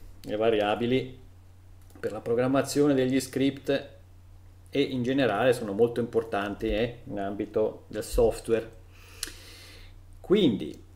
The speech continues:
eh, la gestione delle variabili passa tutta dal comando set, quindi in Fish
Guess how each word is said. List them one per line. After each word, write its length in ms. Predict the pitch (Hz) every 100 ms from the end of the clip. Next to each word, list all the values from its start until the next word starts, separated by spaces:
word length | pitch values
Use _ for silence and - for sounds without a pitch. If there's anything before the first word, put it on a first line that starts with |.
| - -
eh, 520 | - 123 123 120 120 113
la 140 | 131
gestione 360 | 143 160 220 240
delle 160 | 170
variabili 640 | 135 135 123 101 92 101 147
passa 400 | - 175 - 101
tutta 340 | - 131 175
dal 160 | 165 -
comando 440 | 135 110 110 113
set, 440 | 117 - 80 - -
quindi 300 | 135 127 147
in 100 | 190
Fish 580 | - 185 190 - 208